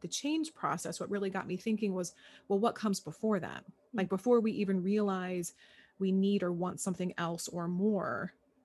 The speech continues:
what comes before that? And for me, that spark, that catalyst is attraction.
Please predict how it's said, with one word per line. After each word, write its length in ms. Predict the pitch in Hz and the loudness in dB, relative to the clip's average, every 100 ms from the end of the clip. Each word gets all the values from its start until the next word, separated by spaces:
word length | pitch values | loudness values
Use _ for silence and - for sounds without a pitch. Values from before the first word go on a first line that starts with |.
| _ _ _ | _ _ _
what 340 | 175 175 185 - | -2 2 0 0
comes 300 | 202 185 180 | -2 -2 -2
before 380 | 170 - 202 | -6 -2 0
that? 140 | 185 160 | 0 0
And 160 | 170 | -4
for 120 | - 190 | -2 2
me, 300 | 196 233 214 | 4 4 2
that 200 | 160 - | 0 -6
spark, 340 | - 170 165 | -2 -2 0
that 160 | 160 - | -4 -6
catalyst 540 | - 180 170 170 - | -4 -2 -2 -4 -6
is 120 | 165 | -8
attraction. 560 | 175 302 339 - - | -6 -6 -6 -10 -14